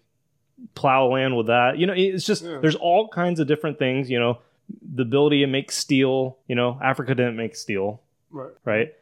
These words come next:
Speaker 1: I, there, there, there's, there's so many things stemming back, and those things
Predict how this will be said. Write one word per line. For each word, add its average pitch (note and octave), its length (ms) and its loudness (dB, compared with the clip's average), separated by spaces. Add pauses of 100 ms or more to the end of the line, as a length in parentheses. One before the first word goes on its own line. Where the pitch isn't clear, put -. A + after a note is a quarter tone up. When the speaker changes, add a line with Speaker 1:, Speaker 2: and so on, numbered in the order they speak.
(200)
Speaker 1:
I, - 200 0
there, F3+ 260 -2
there, F#3 280 -2
there's, C#3 260 0
there's C3+ 180 0
so E3+ 140 2
many F#3+ 180 0
things D#3+ 300 0
stemming C#3+ 340 0
back, A#2 420 0 (200)
and B2 240 -4
those C3 240 0
things A#2+ 460 -6